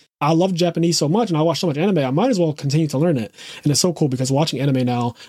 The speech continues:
I keep picking up on more and more words as I'm learning, as I'm learning more and more Japanese. Um, "Basketball ru oshimasu ka?"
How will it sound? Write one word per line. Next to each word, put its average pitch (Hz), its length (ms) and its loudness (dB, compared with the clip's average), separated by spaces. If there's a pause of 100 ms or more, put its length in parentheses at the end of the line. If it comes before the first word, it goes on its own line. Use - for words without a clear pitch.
(120)
I 139 80 2
keep 156 180 -2
picking 165 180 0
up 147 120 -2
on 120 100 0
more 147 380 2
and 135 80 -2
more 131 160 0
words 156 340 2
as 127 80 -6
I'm 117 160 -4
learning, 135 640 0
as 147 100 0
I'm 135 100 0
learning 147 280 2
more 135 200 0
and 127 80 0
more 120 360 -2 (260)
Japanese. 123 640 -2 (240)
Um, 123 460 -2 (240)
"Basketball 175 640 0
ru 147 140 0
oshimasu 143 520 0
ka?" 208 220 -2